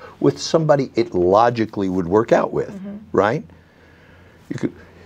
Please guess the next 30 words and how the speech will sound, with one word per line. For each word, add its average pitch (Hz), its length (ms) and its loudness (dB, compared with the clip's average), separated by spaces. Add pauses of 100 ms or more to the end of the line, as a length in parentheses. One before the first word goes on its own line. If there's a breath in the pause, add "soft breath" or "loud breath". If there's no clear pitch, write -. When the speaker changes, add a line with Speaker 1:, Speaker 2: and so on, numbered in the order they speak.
(400 loud breath)
Speaker 1:
you - 100 6
know, 233 120 6
it's 135 200 4
totally 160 340 4
illogical 135 600 2
that 104 140 -2
Azita 104 440 -2
and 90 120 -6
I 98 100 0
would 95 260 -2
be, 101 100 -2 (1040 soft breath)
you 110 80 4
know, 120 60 4
I'm 143 140 2
from 123 200 -2
Oklahoma. 123 580 0
I 95 240 -2 (560)
totally 143 360 0
got 104 200 2
a 87 60 -2
totally 139 400 0
different 101 320 -4
background. 117 420 0
She's 147 220 -8
from 104 260 0
Tehran, 101 600 0 (520 loud breath)
you 110 140 4
know? 113 320 2 (340 soft breath)
It's, - 240 2
like, 123 200 0